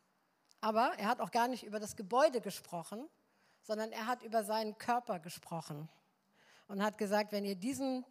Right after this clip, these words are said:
Tempel, diesen meinen Körper, wenn ihr ihn abbrechen werdet, ich werde ihn nach drei Tagen wieder aufrichten. Und so geschah es, als er wieder auferstand.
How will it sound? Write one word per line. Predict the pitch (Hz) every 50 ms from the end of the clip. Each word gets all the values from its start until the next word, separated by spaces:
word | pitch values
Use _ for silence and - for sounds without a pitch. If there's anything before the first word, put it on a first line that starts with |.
| _ _ -
Tempel, | - 226 226 247 226 220 202 208 190
diesen | 160 208 190 202 196 202 196
meinen | 202 202 208 202 196 190
Körper, | - 233 233 240 233 - 233 233 302 320 - - - - _ -
wenn | 202 196
ihr | 202
ihn | 208 214 214
abbrechen | 214 233 240 - - 190 214 220 - - 214 190
werdet, | 190 196 196 202 226 254 - - - _ _ _ _ _ _ _ _ _ -
ich | 214 196 - 202
werde | 214 226 247 220 226
ihn | 220 208 214 214
nach | 208 170
drei | - - 202 214 220
Tagen | 220 - - 220 220 208 214 190
wieder | 196 196 220 -
aufrichten. | 202 196 190 - - 165 160 - - - 160 156 165 160 _ _ -
Und | 196 190 180
so | 196 202 185
geschah | 196 185 - - 226 226 202 202
es, | 202 -
als | - 202 -
er | 214 185
wieder | 196 202 185 180
auferstand. | 190 185 - 185 - - - 180 180 185 -